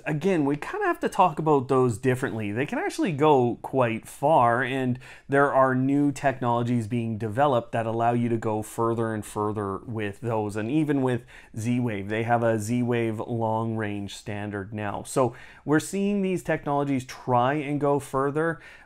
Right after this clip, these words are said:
but in a lot of cases, it's gonna be the transmitter power and then those materials that you're trying to go through.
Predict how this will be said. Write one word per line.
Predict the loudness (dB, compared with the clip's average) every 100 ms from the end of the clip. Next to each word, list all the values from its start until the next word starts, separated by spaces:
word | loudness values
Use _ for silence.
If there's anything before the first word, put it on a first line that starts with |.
| 0
but | 2 2 0 -6 -16
in | -12 -4 0 0 0 0
a | 2
lot | 4 4 2
of | -2
cases, | -2 -2 -2 0 0 -2 -6 -6
it's | -4 -4 -6 -10
gonna | -4 0
be | 2 0
the | 0 -4
transmitter | -6 -6 -4 -4 -4 -4 -2 -4
power | -2 0 0 0
and | -2 -4
then | -4 -4
those | -4 -4 -6 -8
materials | -8 -8 -4 -2 0 0 -2 -6 -10
that | -8 -8 -6
you're | -8
trying | -8 -8 -6
to | -6
go | -8 -8
through. | -10 -10 -10